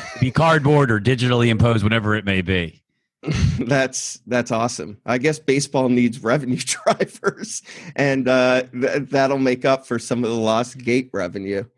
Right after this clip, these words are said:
Speaker 2: Look, the real question, Brandon, is, is are people going, I mean, everyone was watching last night 'cause it was opening night, and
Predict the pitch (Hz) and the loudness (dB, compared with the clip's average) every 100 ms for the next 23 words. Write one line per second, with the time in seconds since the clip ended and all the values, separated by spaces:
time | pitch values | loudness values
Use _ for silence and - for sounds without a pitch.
0 | - 185 - 170 247 - 156 - 98 95 | -2 0 2 2 2 2 2 2 0 0
1 | 92 90 90 - 98 90 92 110 110 - | 0 0 -2 0 -2 -2 -2 -2 0 -2
2 | 143 - 135 110 98 98 98 107 98 - | -4 0 0 0 -2 -2 -4 -4 -6 -2
3 | 147 165 139 113 104 101 - 95 90 - | 0 2 2 2 2 0 0 0 -2 -2
4 | 90 82 90 98 95 - 107 101 101 92 | -4 -4 -6 -6 -6 -4 -2 0 0 -2
5 | 87 85 85 85 85 76 | -4 -2 -4 -6 -10 -10